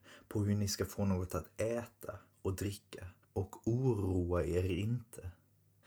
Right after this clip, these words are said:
Allt sådant jagar hedningarna i världen efter. Men er fader vet att ni behöver detta. Sök istället hans rike, så ska ni få det andra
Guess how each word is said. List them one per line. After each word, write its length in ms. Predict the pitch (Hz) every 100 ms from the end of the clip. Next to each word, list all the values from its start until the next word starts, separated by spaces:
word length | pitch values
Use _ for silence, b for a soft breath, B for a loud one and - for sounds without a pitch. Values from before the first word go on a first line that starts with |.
| B B B
Allt 360 | - 110 107 -
sådant 760 | - 110 101 92 92 92 92
jagar 320 | 104 98 95
hedningarna 920 | 87 92 107 110 98 92 92 90 90 92
i 80 | 95
världen 540 | 101 95 82 80 78
efter. 580 | 87 - - 95 - - _ _ _ B B B
Men 220 | - 101 107
er 200 | 104 101
fader 600 | - - 123 123 98 95 104 -
vet 340 | 113 98 90
att 160 | - 107
ni 140 | 120
behöver 580 | 107 104 - 117 90 92
detta. 460 | 92 131 - - 92 95 _ _ _ _ B B B
Sök 640 | B - - 101 92 90 87
istället 480 | - - 95 87
hans 480 | - - 101 95 -
rike, 540 | 98 98 98 - - 92 _ _ _ b b b
så 140 | 92
ska 220 | - 98
ni 100 | 90
få 440 | 87 - 92 85 87
det 160 | - -
andra 640 | 98 90 87 87 90 95